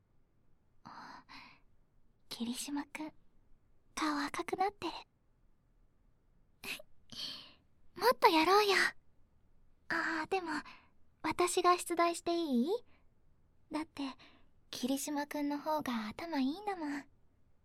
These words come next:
霧島くんが答える方が、テンポもいいでしょ？じゃあ、行くよ。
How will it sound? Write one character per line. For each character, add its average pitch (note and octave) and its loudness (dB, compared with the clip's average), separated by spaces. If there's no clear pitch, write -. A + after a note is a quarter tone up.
霧 E4+ -2
島 G#4 -4
く G#4 -2
ん G4+ -8
が G4+ 0
答 G4+ -2
え G#4 2
る G4 -4
方 C#4+ -6
が、 B3+ -4
テ A#3+ 0
ン B3 0
ポ A#3 -2
も G3+ -2
い A#3+ 0
い - 0
で A#3 -2
し A#3+ -6
ょ？ G4+ -6
じ - -8
ゃ C4+ -6
あ、 B3+ -6
行 A#3+ -4
く B3+ -8
よ。 G4+ -2